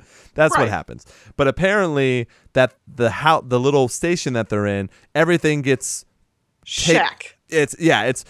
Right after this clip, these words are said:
Speaker 1: and they basically go through the eye of the st-, like, the tornado is on top of them, and they're
Speaker 2: Right.
Speaker 1: being pulled directly up, but the leather straps are fine, guys.
Speaker 2: Right.
Speaker 1: It, it works.
Speaker 2: No, no, mind you, it doesn't twist them around and cut them in half. It doesn't do any of that kind of,
Speaker 1: No.
Speaker 2: like, what,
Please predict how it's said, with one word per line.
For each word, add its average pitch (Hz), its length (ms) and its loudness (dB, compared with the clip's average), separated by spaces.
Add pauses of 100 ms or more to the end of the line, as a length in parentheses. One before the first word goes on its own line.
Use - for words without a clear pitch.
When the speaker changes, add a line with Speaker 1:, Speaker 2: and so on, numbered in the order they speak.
(160)
Speaker 1:
and 170 140 2
they 185 80 4
basically 185 380 4
go 151 200 6
through 143 180 -2
the 123 140 2
eye 117 200 2
of 117 120 0
the 95 80 -8
st-, - 260 -12
like, 120 220 0
the - 100 -2
tornado 147 540 2
is 120 100 0
on 120 220 0
top 113 300 -2
of 98 80 -6
them, 87 320 -6 (320)
and 131 160 0
they're 131 80 6
Speaker 2:
Right. 117 80 0
Speaker 1:
being 160 260 0
pulled 127 560 0
directly 110 960 -2 (580)
up, 131 300 0 (640)
but 127 240 2
the 120 100 0
leather 143 300 4
straps 131 400 0
are 117 80 -4
fine, 87 340 -8 (360)
guys. 80 240 -10
Speaker 2:
Right. - 280 -6
Speaker 1:
It, 110 60 -4 (180)
it 117 80 0
works. 110 160 -2
Speaker 2:
No, 311 80 0
no, 311 60 0
mind 302 180 2
you, 302 60 -2
it 269 140 -4
doesn't 294 260 -4
twist 262 240 -2
them 226 100 -2
around 214 260 2
and 185 60 -6
cut 196 160 -2
them 175 140 -6
in 165 60 -4
half. 156 500 -4
It 190 100 -4
doesn't 214 280 0
do 208 120 0
any 196 100 0
of 185 40 0
that 170 160 2
kind 165 160 0
of, 156 160 0
Speaker 1:
No. 160 60 0
Speaker 2:
like, 160 160 -4
what, 185 180 0